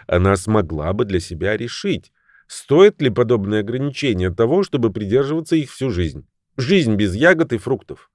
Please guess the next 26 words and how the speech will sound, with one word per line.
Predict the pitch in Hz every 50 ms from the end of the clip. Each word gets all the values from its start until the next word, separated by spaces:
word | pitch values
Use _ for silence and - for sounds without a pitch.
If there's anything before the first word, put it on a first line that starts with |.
| _ _ _ _
Как | - 101 92 87
часто | - - 117 110 101 - - 92
пишут | 117 117 95 - 85 -
в |
книгах | - 98 98 107 92 98 92 -
по | - 95
саморазвитию | 90 - 98 95 92 92 90 92 80 71 82 95 98 82 - - 95 87 85 85 -
и | -
менеджменту, | 82 82 92 104 110 113 117 101 110 131 139 135 123 - 151 147 139 - - _ _ _ _ _
установить | - 135 - - - - 135 127 123 127 131 143 131 - -
цель | - - 135 139 143 139
и | 139
стремиться | 127 - - 123 117 127 131 - - - 135
ее | 123 127 135
достичь | 123 131 123 - - - 143 160 151 - - - - _
жизненно | - 98 87 87 107 139 147 127 123 143 139 135
необходимо. | 131 127 127 120 - - 107 95 92 87 76 65 - _ _ _ _ _ _
Без | 78 76 95 123 139 -
стремления | - - 117 110 92 95 117 139 143 131 110
к | 92 -
цели | - - 143 160 170 156 143
мы | 120 110 117 143 156 151 123 110 _
поймем, | - 107 104 98 98 117 156 170 156 123 107 95 87
достижима | 95 120 113 - - - 85 80 71 73 82 95 95 92 90
ли | 87 85 80 78 -
она. | - 90 85 73 69 73 71